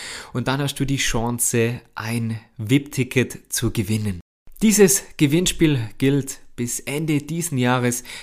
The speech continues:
Je öfter du die Podcast-Folgen teilst, desto größer sind deine Gewinnchancen. Es ist kurz vor Weihnachten und falls ich mir eine Sache von dir wünschen kann,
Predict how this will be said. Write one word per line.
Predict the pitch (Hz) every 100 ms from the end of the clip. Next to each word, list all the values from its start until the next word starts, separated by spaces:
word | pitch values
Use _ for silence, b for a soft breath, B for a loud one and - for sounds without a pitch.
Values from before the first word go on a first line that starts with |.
| B
Je | 117
öfter | 139 135 143 123
du | 123 123 110 -
die | 120
Podcast-Folgen | - 123 - 123 - - 120 110 110 107
teilst, | - 113 139 131 - B B
desto | 139 - 123
größer | 107 120 117 117 113 117
sind | - - 107 101
deine | 101 101 95 95
Gewinnchancen. | 104 98 104 110 - 92 87 - - _ _ -
Es | 147 156
ist | 190 - -
kurz | - 185 196
vor | 175 139
Weihnachten | 131 147 143 - 127 123 -
und | 127
falls | - 143 151 156
ich |
mir | 151 147 143 123 -
eine | 139 147 165 160 156 147
Sache | - 135 135 131
von | 123 131
dir | 123 113
wünschen | 127 123 123
kann, | - 113 110